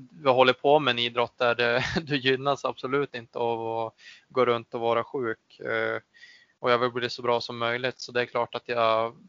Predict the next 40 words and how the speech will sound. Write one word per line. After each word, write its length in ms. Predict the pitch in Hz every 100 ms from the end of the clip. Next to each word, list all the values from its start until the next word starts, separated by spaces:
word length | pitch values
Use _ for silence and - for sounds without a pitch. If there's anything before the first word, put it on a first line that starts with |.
| _
försöker 520 | 131 - 123 120 -
hålla 260 | 117 117 113
mig 160 | 113 113
frisk 380 | 131 120 -
så, 800 | - 117 113 110 110 113 117 - 123
så 140 | -
mycket 220 | 117 -
jag 120 | -
kan. 260 | - 117 110
Men 120 | 113
det, 300 | 117 120 117 - _ _ - _ _ _ _ _ _ _ _ _ _ _
det 200 | - 127
är 100 | 123
liksom 300 | 123 - 127
inte 220 | 123 123 131
att 140 | -
jag 220 | 131 123
isolerar 440 | 120 - 127 120 120
mig 160 | 120
hemma 340 | 123 123 123 123
för 160 | 120
att 140 | 113 123
inte, 640 | 110 - 120 113 110 110 - - - - _ -
för 80 | 120
att 120 | -
inte 180 | 117 120
bli 140 | 117
sjuk. 640 | - 127 117 - - - - -
Eh, 500 | 123 117 113 113 110 113
så 300 | - - 120
är 80 | 113
det 60 |
ju 60 | 113
inte, 240 | 113 -
men 200 | 123 117
det 60 | 120
är 20 |
klart 260 | 113 120 113
att 120 | 117
man, 280 | 117 113